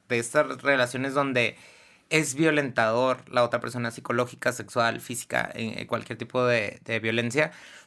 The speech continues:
este, es, es que me hizo, o sea, llegué al punto de que yo lo golpeé.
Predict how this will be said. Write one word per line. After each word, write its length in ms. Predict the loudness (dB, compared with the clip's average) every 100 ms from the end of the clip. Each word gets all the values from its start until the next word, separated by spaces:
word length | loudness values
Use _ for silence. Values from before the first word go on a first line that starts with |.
| _ 4
este, 1000 | 4 2 -2 0 2 4 2 0 0
es, 220 | 0 0 -2
es 140 | -4
que 140 | 0 0
me 220 | 2 2
hizo, 560 | 0 0 2 4 2 0
o 80 | 2
sea, 180 | 4 4
llegué 220 | 4 4
al 160 | 2
punto 260 | 0 -4 -4
de 80 | -6
que 240 | -2 -2
yo 180 | 2 2
lo 120 | 2
golpeé. 800 | 0 -2 0 0 2 2 -2 -8